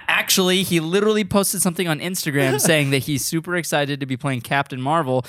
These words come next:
Speaker 1: If you guys don't know, they, uh, changed Captain Marvel's name to avoid any sort of, uh, um, what was it, like, legal issues that were happening with Marvel. So Captain Marvel,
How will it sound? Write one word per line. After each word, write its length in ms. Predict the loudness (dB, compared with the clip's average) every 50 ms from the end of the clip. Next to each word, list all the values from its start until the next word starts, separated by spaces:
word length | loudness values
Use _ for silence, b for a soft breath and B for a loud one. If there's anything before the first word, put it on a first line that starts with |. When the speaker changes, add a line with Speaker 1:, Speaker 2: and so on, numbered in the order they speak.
| B B B
Speaker 1:
If 60 | B
you 80 | -4 0
guys 300 | 0 2 2 2 0 0
don't 200 | 0 0 0 0
know, 360 | 2 2 2 2 2 0 0
they, 320 | 2 2 4 4 4 4
uh, 240 | 2 2 2 0 0
changed 480 | -2 -4 -6 -6 -6 -6 -6 -8 -8 -4
Captain 280 | -4 -4 -4 -4 -4
Marvel's 420 | -4 -2 -2 -2 -2 -2 -4 -4 -4
name 180 | -6 -6 -6
to 120 | -6 -6 -6
avoid 360 | -6 -6 -6 -4 -4 -4 -4
any 160 | -6 -8 -8
sort 260 | -8 -6 -6 -4 -4
of, 140 | -4 -4 -6
uh, 220 | -6 -6 -6 -8 -10 B B B B B B B -6
um, 540 | -2 -2 0 0 0 -2 -4 -8 -10 -14 -16 _ _ _ -10 -10 -10 _ _ _ _ _ _ _ _ _ _ _ _ _
what 20 | _
was 100 | -20 -20
it, 160 | -20 -12 -6
like, 160 | -4 -4 -4 -2
legal 340 | -2 -2 0 2 2 0
issues 460 | 0 0 -2 -4 -2 -2 -2 -2 -2 -2
that 120 | -2 -4
were 80 | -4 -4
happening 360 | -2 -4 -4 -4 -6 -6 -6
with 120 | -8 -8 -4
Marvel. 480 | 0 0 0 0 0 0 -2 -2 -4 B B B B B
So 460 | -4 2 2 4 4 4 4 2 0
Captain 360 | 0 0 0 0 0 0 0
Marvel, 600 | 2 4 4 4 4 4 2 2 2 0 -2 -4